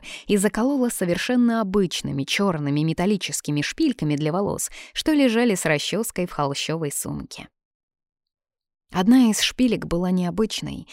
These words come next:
на ее верхушке красовалась яркая бусина. Во избежание криков и обвинений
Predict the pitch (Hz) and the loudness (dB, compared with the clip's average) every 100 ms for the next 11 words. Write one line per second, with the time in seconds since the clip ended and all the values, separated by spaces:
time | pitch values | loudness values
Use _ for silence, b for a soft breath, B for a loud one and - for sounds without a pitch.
0 | B B 196 185 180 170 156 160 - 196 | B B 2 2 4 2 2 -2 -2 -4
1 | - 151 - 156 147 151 147 143 165 156 | -2 -4 -2 -2 0 0 0 0 -2 -2
2 | - 151 147 180 - - 170 - _ _ | -2 -6 -4 -6 -6 -8 -12 -14 _ _
3 | B B - 220 254 220 254 285 262 220 | B B 2 6 6 6 4 6 6 6
4 | - 247 262 160 175 160 160 175 233 285 | 4 2 2 0 2 0 0 2 4 6
5 | 240 233 | 4 2